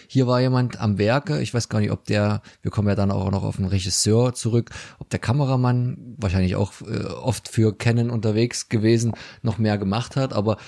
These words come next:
das war auf jeden Fall einer, der hat da so ein bisschen meiner Meinung nach angezeigt, dass er es drauf hat. Also da gibt's so eine, eine schöne Szene, wo die dann auch, ähm, die fliehen ja die ganze Zeit, das ist ja die Escape,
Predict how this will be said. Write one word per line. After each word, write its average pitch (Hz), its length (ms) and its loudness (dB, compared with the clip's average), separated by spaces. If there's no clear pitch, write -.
das 98 160 -4
war 120 100 2
auf 120 140 0
jeden 127 140 2
Fall 120 160 0
einer, 113 240 4
der 107 180 4
hat 113 220 -2
da 110 260 -4
so 120 140 -4
ein 107 160 0
bisschen 113 520 2
meiner 113 220 2
Meinung 117 280 4
nach 113 260 2
angezeigt, 113 600 0
dass 120 180 -2
er 117 60 4
es 101 100 -2
drauf 104 320 0
hat. 87 180 -2
Also 92 240 -2
da 104 120 -2
gibt's - 300 -6
so 110 80 0
eine, 98 300 2
eine 98 180 0
schöne 110 320 2
Szene, 110 400 2
wo 101 100 2
die 95 200 0
dann 95 200 0
auch, 95 300 -2
ähm, 90 480 -2
die 80 80 2
fliehen 117 300 4
ja 87 180 4
die 82 80 -2
ganze 85 260 -2
Zeit, 82 300 0
das 85 140 -4
ist 90 40 0
ja 87 100 2
die 92 200 2
Escape, 92 480 0